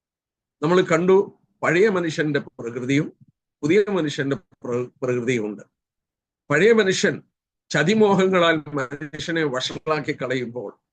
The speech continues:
പുതിയ മനുഷ്യൻ ദൈവാനുരൂപമായി സൃഷ്ടിക്കപ്പെട്ടവനാണ്. പഴയ മനുഷ്യൻ മനുഷ്യനെ, ഏർ, ഒരു, ഒരു താണ നിലവാരത്തിലേക്ക് ഒരു സാധാരണക്കാരനാക്കി തീർക്കുവാൻ ശ്രമിക്കുമ്പോൾ,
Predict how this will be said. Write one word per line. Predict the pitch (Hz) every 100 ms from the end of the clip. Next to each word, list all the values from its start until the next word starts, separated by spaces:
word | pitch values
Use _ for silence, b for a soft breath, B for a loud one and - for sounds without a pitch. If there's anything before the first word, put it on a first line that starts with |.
| _ _ _ _ -
പുതിയ | 160 208
മനുഷ്യൻ | 190 180 147 170 127
ദൈവാനുരൂപമായി | 131 165 196 190 180 165 156 151 135
സൃഷ്ടിക്കപ്പെട്ടവനാണ്. | - 135 - 147 135 120 117 104 95 107 _ _ _ _ _ _ _ -
പഴയ | 151 226
മനുഷ്യൻ | 226 196 202 190 170 - _
മനുഷ്യനെ, | 135 170 180 202 185 190 - _ _ _ _ _ _
ഏർ, | 147 170 180 180 - - 151 -
ഒരു, | 180 214 208 -
ഒരു | 185 202 202 - _ _
താണ | 165 170 208 233
നിലവാരത്തിലേക്ക് | 254 214 - 208 202 190 180 _ 175 180 170 156 - 147 - _ _ _ _ -
ഒരു | 180
സാധാരണക്കാരനാക്കി | 196 190 180 208 190 240 233 226 214 214 208 190 190
തീർക്കുവാൻ | 170 160 147 151 135 - _ _ _ _ _
ശ്രമിക്കുമ്പോൾ, | - 151 160 170 165 165 277